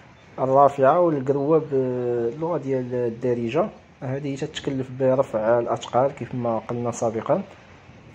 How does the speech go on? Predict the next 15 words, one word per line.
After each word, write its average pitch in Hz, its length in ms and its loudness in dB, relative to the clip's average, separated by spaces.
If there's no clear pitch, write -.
في 135 220 -4
فيديوهات 135 720 2
سابقه. 120 720 0
آه، 143 300 0
الشركه 185 500 0
المكلفه 160 640 0
ديال 139 380 -2
هذا 135 280 2
المشروع 135 580 0
هذه 131 120 -4
وهي، 131 340 -2
آه، 151 480 -4
امكان، 127 440 -2
امكان 147 340 -4
ماروك. 143 380 0